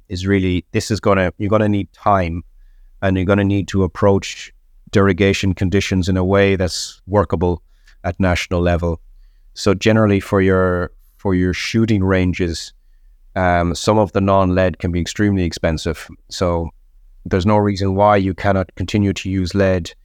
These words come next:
in shooting ranges, but the threshold that's in place in terms of derogation conditions now is incredibly high. And in many cases, it's a hundred,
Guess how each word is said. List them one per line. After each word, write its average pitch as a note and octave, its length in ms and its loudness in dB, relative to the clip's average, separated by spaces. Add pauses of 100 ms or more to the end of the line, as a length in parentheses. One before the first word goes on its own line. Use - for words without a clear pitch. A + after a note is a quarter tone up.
(260)
in A2 140 -2
shooting G2 360 0
ranges, F2+ 560 0 (340)
but - 140 -4
the G2 80 -2
threshold A2 520 2
that's G2+ 200 0
in G2 160 2
place G#2 400 2
in F2+ 100 0
terms F#2+ 280 0
of E2+ 100 -6
derogation F#2+ 560 -2
conditions F2+ 540 -4
now F#2+ 360 2
is F2 120 -6
incredibly F#2+ 440 0
high. E2 380 -2 (440)
And F#2+ 140 -2
in F#2+ 80 -2
many G#2 220 0
cases, F#2+ 420 0
it's F#2+ 200 -2
a F2+ 80 2
hundred, F#2+ 320 -2